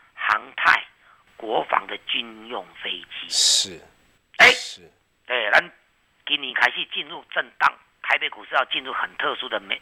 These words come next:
Speaker 1: 啊，这个台-，这个啊，这个我们台湾跟中国大陆的特殊情况。
Speaker 2: 嗯，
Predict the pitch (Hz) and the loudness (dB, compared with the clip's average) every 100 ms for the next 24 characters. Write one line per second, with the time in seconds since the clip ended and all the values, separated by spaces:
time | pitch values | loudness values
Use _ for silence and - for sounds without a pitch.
0 | _ - - - 110 - 113 143 - - | _ -6 -4 -4 -6 0 0 0 -8 -14
1 | - 135 104 - - - - 120 123 107 | -4 0 0 -2 -18 -16 -8 -4 -4 -4
2 | 107 - 135 143 135 131 - 131 135 98 | -4 0 0 0 -6 -8 -10 -10 -10 -4
3 | 117 120 113 95 - 107 101 104 - - | 0 0 0 -6 -4 -4 -4 -4 -4 -4
4 | 95 - 110 117 117 117 | -4 -6 -8 -6 -6 -6